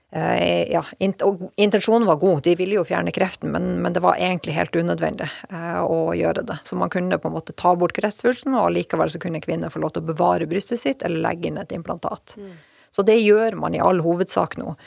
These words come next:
Speaker 1: Eh,
Speaker 2: Og
Speaker 1: så
Speaker 2: det
Speaker 1: gjør
Speaker 2: gjøres i samme operasjon, da,
Speaker 1: Samme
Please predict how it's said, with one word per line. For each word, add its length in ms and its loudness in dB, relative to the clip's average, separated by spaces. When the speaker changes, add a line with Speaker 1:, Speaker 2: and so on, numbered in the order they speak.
Speaker 1:
Eh, 300 -4
Speaker 2:
Og 60 -6
Speaker 1:
så 100 -2
Speaker 2:
det 140 4
Speaker 1:
gjør 60 0
Speaker 2:
gjøres 220 -6
i 60 -4
samme 400 -8
operasjon, 600 -8
da, 100 0
Speaker 1:
Samme 140 0